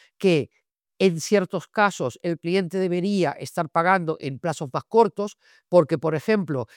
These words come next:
tiene veinte días de pago, pero resulta que como se está,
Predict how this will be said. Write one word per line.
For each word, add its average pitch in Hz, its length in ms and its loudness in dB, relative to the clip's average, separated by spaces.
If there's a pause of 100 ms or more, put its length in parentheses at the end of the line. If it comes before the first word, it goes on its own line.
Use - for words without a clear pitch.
(120)
tiene 190 260 4
veinte 185 340 0
días 175 180 0
de 160 100 -4
pago, 185 360 2
pero 160 300 0
resulta 170 500 -2
que 156 120 -4
como 151 220 -6
se 160 120 -10
está, 202 360 0